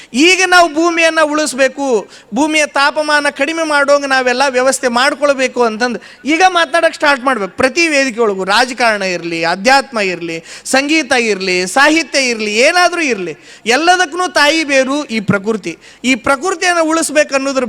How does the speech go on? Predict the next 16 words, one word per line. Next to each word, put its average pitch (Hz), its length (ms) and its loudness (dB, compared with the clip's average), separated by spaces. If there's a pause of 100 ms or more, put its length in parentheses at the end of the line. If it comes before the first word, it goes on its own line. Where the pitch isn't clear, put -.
ಬಗ್ಗೆ 220 220 0 (340)
ನಾವೆಲ್ಲ 220 380 0 (160)
ಮಾತನಾಡಕ್ 254 480 -2
ಪ್ರಾರಂಭ 233 300 0 (140)
ಮಾಡಿದ್ವಿ 226 340 0
ಅಂತಂದ್ರೆ 185 460 -2 (400)
ಬರುವ 302 260 2 (200)
ಇಪ್ಪತ್ತು 302 320 -2
ಇಪ್ಪತ್ತೈದು 254 520 -2
ವರ್ಷಗಳ 226 460 0 (400)
ನಂತರ 269 360 -2 (400)
ಅದರ 202 200 0
ಪರಿಣಾಮವನ್ನ, 220 800 -2 (320)
ಅದ್ರ 226 280 0
ಬಗ್ಗೆ 240 220 0
ಜಾಗೃತಿಯನ್ನ 233 800 -2